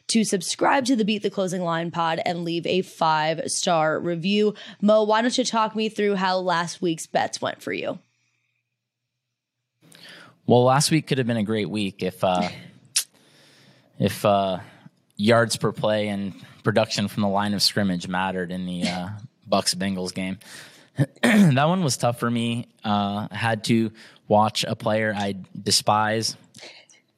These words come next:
Speaker 2: Tom Brady, jab his thumb in my eye yet again. Um,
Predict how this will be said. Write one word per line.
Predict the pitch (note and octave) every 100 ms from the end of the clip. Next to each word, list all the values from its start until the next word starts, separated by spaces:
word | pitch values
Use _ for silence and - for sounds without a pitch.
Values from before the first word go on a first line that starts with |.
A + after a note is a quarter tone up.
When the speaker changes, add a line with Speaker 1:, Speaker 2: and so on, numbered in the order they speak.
| - -
Speaker 2:
Tom | - A2 G#2
Brady, | F#2 G#2+ A2 A2+ G#2+ - - -
jab | G#2+ G#2 G#2+
his | G2+
thumb | - A2+ A2+
in | A2+
my | G#2+
eye | G#2+ G#2 G2+ G2+ - _
yet | F#2+ G#2+
again. | G#2 G2 G2+ G2 G2+ - - - - - - -
Um, | G2 F#2+ F#2 F2+